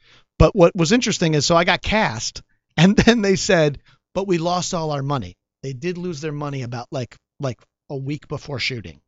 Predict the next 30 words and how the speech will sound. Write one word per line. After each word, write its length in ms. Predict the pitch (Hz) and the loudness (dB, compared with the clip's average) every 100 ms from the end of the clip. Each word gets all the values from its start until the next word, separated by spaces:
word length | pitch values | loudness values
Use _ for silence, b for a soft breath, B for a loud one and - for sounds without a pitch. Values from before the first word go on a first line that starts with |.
| _ _ B B B | _ _ B B B
And 140 | 143 | -4
so 100 | 139 | -2
they 120 | 156 147 | 0 0
said, 200 | 156 143 | -2 -4
"If 120 | 135 | -6
they 100 | 156 | -6
get 160 | 170 | -6
their 100 | 202 | -6
money 260 | 190 180 185 | -6 -4 -4
back 280 | 165 151 - | -2 -4 -4
in 100 | 143 | -6
time, 460 | - 147 139 127 - - | -4 -4 -4 -8 -12 -6
you're 200 | 135 156 | -2 0
gonna 180 | 156 | -2
work, 380 | 135 135 107 - - | -4 -6 -8 -16 -18
and 100 | 139 | -12
we'll 140 | 139 - | -12 -10
fly 200 | 151 143 | -8 -6
you 100 | 143 | -6
into 140 | 139 | -8
New 100 | 139 | -8
Orleans, 400 | 135 131 131 120 | -8 -8 -10 -10
and 100 | 127 | -10
then 200 | 123 127 - | -10 -12 -12
we'll 180 | 143 143 | -8 -6
let 180 | 135 - | -6 -6
you 60 | |
know 140 | 139 127 | -8 -10
what 120 | 110 | -12
happens." 420 | 110 - - - | -14 -18 -16 -18